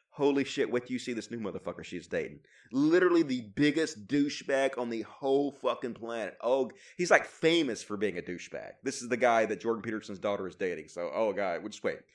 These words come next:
Anyway, meanwhile, her dad sits in rehab. This is your brain on liberalism. What the fuck does this chick have to do with liberalism? You think that Jordan Peterson's daughter is a big fucking liberal, this goddamn meat-eating grifter? No, she's definitely not. And this guy she's dating is a full-on Republican shill.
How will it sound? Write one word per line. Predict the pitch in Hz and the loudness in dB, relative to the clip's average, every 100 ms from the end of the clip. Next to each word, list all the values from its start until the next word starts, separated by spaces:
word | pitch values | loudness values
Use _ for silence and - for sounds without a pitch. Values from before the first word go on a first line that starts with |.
| _ _ _ | _ _ _
Anyway, | 208 170 113 - _ _ _ | 2 4 4 2 _ _ _
meanwhile, | 143 302 254 147 151 | -2 4 8 8 8
her | 143 | 8
dad | 151 147 | 8 6
sits | - 220 - | 4 -4 -4
in | 247 | -6
rehab. | 247 311 277 160 104 95 | -4 -2 2 4 2 0
This | 277 262 | -4 -4
is | - | -2
your | 240 | -2
brain | - 180 240 | 4 6 6
on | 262 220 | 4 4
liberalism. | 247 349 320 233 208 165 156 | 2 4 4 6 6 6 2
What | - | -2
the | |
fuck | 180 240 190 | 0 0 0
does | 190 | -2
this | 202 - | -4 -4
chick | 208 | -2
have | 202 170 | 0 0
to | |
do | 180 | 0
with | 135 | 2
liberalism? | 170 156 101 73 - - _ _ _ _ _ _ _ _ _ _ | 0 0 -4 -6 -12 -20 _ _ _ _ _ _ _ _ _ _
You | - 156 | -6 0
think | 202 196 - 127 | 2 2 -2 0
that | 139 117 127 | 0 0 -6
Jordan | 135 170 | 0 2
Peterson's | 165 175 156 127 | 2 -2 -2 2
daughter | 127 151 | 6 6
is | 139 | 4
a | 107 | 2
big | 113 131 | 2 0
fucking | - 143 123 | -2 -4 -2
liberal, | 107 117 143 139 | -2 0 0 -2
this | 110 | -2
goddamn | 113 120 127 120 101 104 | 0 0 0 -4 -6 -6
meat-eating | 117 123 135 120 | -4 -4 -4 -4
grifter? | 101 107 - 165 | -4 -4 -6 -10
No, | 87 82 82 113 | -6 -4 -2 -4
she's | - 120 | -6 -6
definitely | 98 90 90 82 | -4 -4 -6 -10
not. | 82 95 | -6 -4
And | 98 | -4
this | 113 | 0
guy | 127 131 | 4 4
she's | - 120 | 4 0
dating | 113 113 107 | 0 0 0
is | 98 | -4
a | 87 | -6
full-on | - 120 110 110 101 | -2 0 0 0 -2
Republican | 98 110 98 90 | -4 -4 -4 -8
shill. | - 110 85 80 - | -4 -2 0 -2 -8